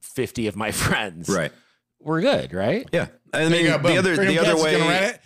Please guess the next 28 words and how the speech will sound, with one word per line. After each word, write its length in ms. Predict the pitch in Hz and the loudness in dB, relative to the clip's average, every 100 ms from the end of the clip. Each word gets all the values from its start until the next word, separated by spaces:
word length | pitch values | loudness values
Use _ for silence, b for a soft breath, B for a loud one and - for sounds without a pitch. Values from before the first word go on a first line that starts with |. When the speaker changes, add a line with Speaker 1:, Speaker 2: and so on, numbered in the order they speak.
| b | b
Speaker 3:
Sue 380 | - - 247 254 | -6 0 2 4
us. 280 | 165 - - B | 2 0 -4 B
Speaker 2:
the 100 | 135 160 | 0 4
Speaker 3:
Sue 80 | |
Speaker 2:
other 100 | 208 | 6
Speaker 3:
us, 60 | 220 | 8
Speaker 2:
way 80 | - | 6
that 140 | 196 | 6
we 60 | 190 | 6
Speaker 3:
whoever, 120 | 175 | 6
Speaker 2:
could 80 | 127 | 4
do 160 | 113 123 | 2 2
it, 140 | - | 2
Speaker 3:
because 260 | 170 185 160 | 2 2 4
we're 120 | 190 | 2
gonna 140 | 208 | 2
make 220 | 185 175 147 | 2 0 -2
millions 400 | 147 165 180 160 | -2 0 0 0
of 80 | |
dollars 300 | 156 156 165 | 0 0 0
in 60 | 147 | -2
the 60 | 131 | -4
promotional 560 | 131 139 147 127 120 | -2 2 2 2 -4
opportunities. 680 | 110 113 - 104 - - - | -8 -10 -10 -10 -14 -20 -14
So 240 | - 196 160 | 0 4 4
Speaker 2:
The 160 | 131 | 2
Speaker 3:
do 220 | - 220 | 2 2
it. 480 | 156 143 135 - 131 | 2 0 -2 -6 -14